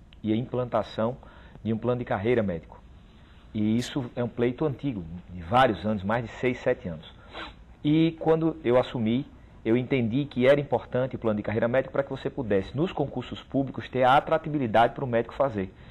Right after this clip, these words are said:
Historicamente, dentro da saúde, todos os profissionais de saúde fazem concurso, com exceção dos mé-, do médico,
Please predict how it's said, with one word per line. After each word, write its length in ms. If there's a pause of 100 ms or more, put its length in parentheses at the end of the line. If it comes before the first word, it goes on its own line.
(140)
Historicamente, 600
dentro 180
da 20
saúde, 460 (160)
todos 240
os 60
profissionais 500
de 60
saúde 260
fazem 320
concurso, 500 (200)
com 100
exceção 380
dos 180
mé-, 120
do 180
médico, 420